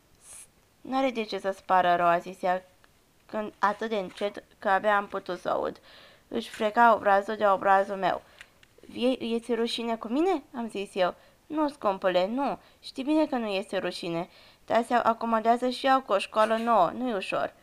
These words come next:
„Știu, știu că știi. Îmi pare rău că te-am făcut mincinoasă.” „Hai, dragule, dorm. Te iubesc foarte mult.” „Și eu te iubesc, mami.” „Noapte bună, scumpule”, mi-a șoptit ea.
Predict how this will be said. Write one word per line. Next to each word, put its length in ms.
„Știu, 520
știu 300
că 140
știi. 340
Îmi 140
pare 280
rău 180
că 300
te-am 180
făcut 340
mincinoasă.” 840
„Hai, 260
dragule, 600
dorm. 420
Te 100
iubesc 320
foarte 460
mult.” 340
„Și 120
eu 60
te 100
iubesc, 480
mami.” 400
„Noapte 280
bună, 240
scumpule”, 500
mi-a 180
șoptit 440
ea. 260